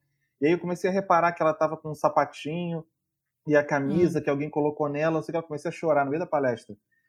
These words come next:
Speaker 1: Um
Speaker 2: Hum.
Speaker 1: mico <laughs> terrível, porque eu falo, cara, você começa a ver e começa a se tornar muito mais próximo àquela história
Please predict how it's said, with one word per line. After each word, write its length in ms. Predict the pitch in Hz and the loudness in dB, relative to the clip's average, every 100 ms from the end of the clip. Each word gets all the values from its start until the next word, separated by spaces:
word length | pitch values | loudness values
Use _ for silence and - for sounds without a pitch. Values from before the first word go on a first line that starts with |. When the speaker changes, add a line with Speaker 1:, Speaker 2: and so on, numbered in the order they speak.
| 185 175 | -8 -4
Speaker 1:
Um 100 | 147 | -4
Speaker 2:
Hum. 120 | 143 | -2
Speaker 1:
mico 360 | 147 170 - 135 | 0 0 0 -4
<laughs> 680 | - - - - - - - - - _ - | -6 -12 -18 -8 -6 -6 -10 -20 -20 _ 4
terrível, 600 | 190 170 175 190 147 139 | 6 6 4 2 2 0
porque 200 | 143 165 | -4 -8
eu 100 | 160 | -8
falo, 140 | 151 | -10
cara, 580 | - 175 151 127 - - _ _ - 135 123 | -6 -4 -2 -4 -6 -10 _ _ -10 -8 -6
você 220 | 135 143 | -6 -6
começa 560 | 160 151 160 170 180 156 | -4 -2 -4 -2 -2 0
a 200 | 147 143 | 2 0
ver 480 | 123 113 113 147 165 | 0 -4 0 4 2
e 40 | |
começa 300 | 147 147 147 | 0 -6 -6
a 40 | |
se 80 | - | -6
tornar 240 | 151 147 143 | -4 -2 -4
muito 320 | 147 170 180 | -6 -4 -4
mais 240 | 165 - | -4 -6
próximo 680 | - 147 143 170 - 127 120 | -8 0 2 2 -2 -8 -8
àquela 240 | 117 120 | -4 -2
história 540 | 117 - 117 113 107 | -2 -4 -2 0 -2